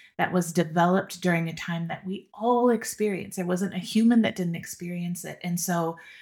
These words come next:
there are concepts that we bring forward from all the things that we have learned in our life,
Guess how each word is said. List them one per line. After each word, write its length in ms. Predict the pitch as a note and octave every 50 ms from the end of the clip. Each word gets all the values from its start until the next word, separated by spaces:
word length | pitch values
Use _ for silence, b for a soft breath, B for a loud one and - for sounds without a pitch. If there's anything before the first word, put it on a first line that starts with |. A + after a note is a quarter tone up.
| B B B
there 360 | F#3 F#3 G3 G3 F#3+ F#3+ - -
are 160 | F3 - -
concepts 640 | - - - G#3 A3+ B3+ B3+ - - F3 - - -
that 140 | F3 - -
we 120 | F3 F3 F3
bring 260 | F3 F3+ D#3+ D#3+ D#3+
forward 580 | D#3+ - - D#3 D#3+ F3+ G3+ A#3 C4 C4 -
from 160 | - G#3 F#3 F#3
all 280 | - F#3 F#3+ G#3 A#3
the 120 | A#3 C4 B3+
things 320 | B3 A#3+ A3 G#3 G3 -
that 160 | F#3+ - -
we 120 | F3+ F3+ E3+
have 180 | E3+ D#3+ D#3
learned 260 | E3 E3 D#3+ D#3+ D#3
in 100 | E3+ D3+
our 160 | - - - -
life, 440 | - - F3 G#3 A#3 A#3 - -